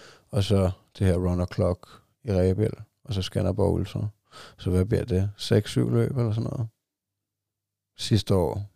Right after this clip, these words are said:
var jeg til Samsø Ultra og Cold Hawaii, hundrede miles. Øhm, så det må man jo sige, at, at der har været lidt flere løb i år. Næste år, der tænker jeg, at jeg holder mig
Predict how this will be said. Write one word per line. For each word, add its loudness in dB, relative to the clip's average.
var -2
jeg 0
til -2
Samsø -2
Ultra -2
og -4
Cold 0
Hawaii, 0
hundrede 0
miles. -4
Øhm, -2
så 0
det -2
må -2
man -8
jo -10
sige, -6
at, -6
at -10
der 2
har 0
været -4
lidt -2
flere -4
løb -10
i -4
år. -8
Næste 4
år, 2
der 0
tænker -2
jeg, -2
at -4
jeg -2
holder -2
mig -4